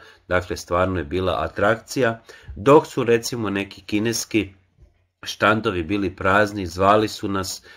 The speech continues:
da jedemo kolače, sokove, čisto da imaju nekoga na štandu jer im je bilo dosadno. Dakle, stvarno je bilo fenomenalno i, e, ove godine u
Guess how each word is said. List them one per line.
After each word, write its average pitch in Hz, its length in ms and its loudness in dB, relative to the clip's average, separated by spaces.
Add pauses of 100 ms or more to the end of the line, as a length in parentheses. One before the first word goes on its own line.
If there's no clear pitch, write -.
(160)
da 98 680 4
jedemo 98 520 0
kolače, 92 760 0
sokove, 95 680 -4 (260)
čisto - 380 -8
da 101 300 -2
imaju 104 420 0
nekoga 90 420 -6
na 85 120 -6
štandu 95 400 -4
jer 87 120 -2
im 80 140 -4
je 85 60 -4
bilo 82 340 -4 (360)
dosadno. 71 600 -4 (360)
Dakle, 85 640 -2
stvarno 95 420 0
je 78 80 -4
bilo 82 580 -4
fenomenalno 85 880 -4
i, 82 320 -4 (360)
e, 73 220 -8
ove 95 240 2
godine 82 640 -4
u 82 300 -8